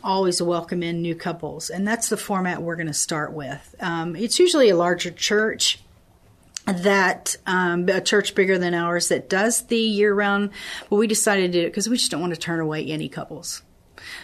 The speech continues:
Um, they can stay in open until a closed group opens up. But our goal, um, by kicking off in July will be to welcome couples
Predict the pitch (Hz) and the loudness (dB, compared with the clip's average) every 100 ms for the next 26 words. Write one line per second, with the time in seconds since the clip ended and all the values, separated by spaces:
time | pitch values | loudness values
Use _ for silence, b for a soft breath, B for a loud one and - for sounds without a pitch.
0 | B - 165 165 185 185 175 - 175 170 | B -6 -4 -2 -2 0 0 2 0 0
1 | 160 165 208 185 180 196 180 151 180 - | -2 -2 -4 -4 -4 -2 -2 -2 -4 -4
2 | 170 - 170 170 165 175 175 165 - - | -4 -4 -4 -4 -4 -6 -6 -8 -10 -16
3 | _ _ _ - 160 160 175 180 180 175 | _ _ _ -4 -4 -2 -2 0 0 0
4 | 170 170 - 160 160 160 165 165 180 180 | 2 0 -2 -4 -4 -2 -2 -2 -4 -4
5 | 170 160 156 160 147 147 143 143 147 156 | -4 -4 -4 -6 -6 -4 -4 -4 -2 -2
6 | 151 151 147 143 B B B B - - | -2 -2 -2 -6 B B B B -6 -2
7 | 170 156 151 151 - 175 170 180 165 - | 2 2 0 -4 -2 -2 -2 -2 -4 -4
8 | 160 151 | -6 -6